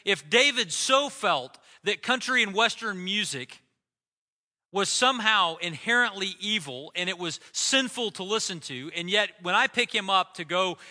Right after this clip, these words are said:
uh, to lunch on Tuesday, if all I'm playing is Toby Keith, then I am causing him to sin by placing him in that environment. It's not a simple disagreement,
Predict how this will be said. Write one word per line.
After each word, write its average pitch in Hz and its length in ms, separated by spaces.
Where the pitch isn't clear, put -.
uh, 160 180
to 180 120
lunch 185 480
on 165 160
Tuesday, 151 580
if 170 240
all 240 260
I'm 220 200
playing 175 580
is 170 440
Toby 214 340
Keith, 180 460
then 190 200
I 226 180
am 214 180
causing 220 520
him 190 260
to 170 120
sin 123 400
by 170 100
placing 196 520
him 151 260
in 131 80
that 127 160
environment. 120 460
It's - 100
not 226 180
a 247 60
simple 208 320
disagreement, 165 680